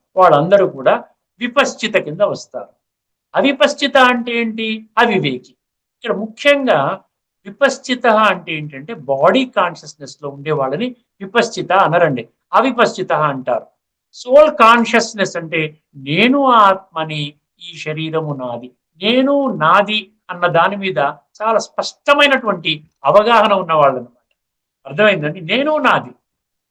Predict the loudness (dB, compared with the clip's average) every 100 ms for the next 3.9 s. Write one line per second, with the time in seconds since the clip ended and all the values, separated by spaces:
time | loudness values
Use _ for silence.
0 | _ _ -2 2 4 6 6 4 -4 -6
1 | -6 -8 -6 -4 0 0 -2 -8 -8 -8
2 | -12 _ _ _ _ -12 -10 -4 -2 0
3 | 2 2 0 0 2 4 2 -6 -10